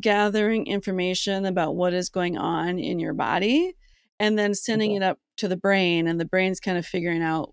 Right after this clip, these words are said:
Speaker 1: what it needs to do about it.
Speaker 2: Okay, so it sounds like that could get pretty complex with dealing with pain. So how do you, how do you find where the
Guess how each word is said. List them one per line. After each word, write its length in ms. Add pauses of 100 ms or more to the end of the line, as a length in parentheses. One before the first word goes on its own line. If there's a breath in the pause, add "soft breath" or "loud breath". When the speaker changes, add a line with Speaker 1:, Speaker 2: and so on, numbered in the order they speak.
(120)
Speaker 1:
what 240
it 100
needs 260
to 120
do 580 (300)
about 320
it. 320 (1700)
Speaker 2:
Okay, 300
so 200
it 200
sounds 600 (560)
like 240 (800)
that 160
could 160
get 160 (240)
pretty 220
complex 760
with 140
dealing 280
with 140 (160)
pain. 320
So 340
how 120
do 80
you, 520
how 120
do 80
you 180 (120)
find 360
where 160
the 100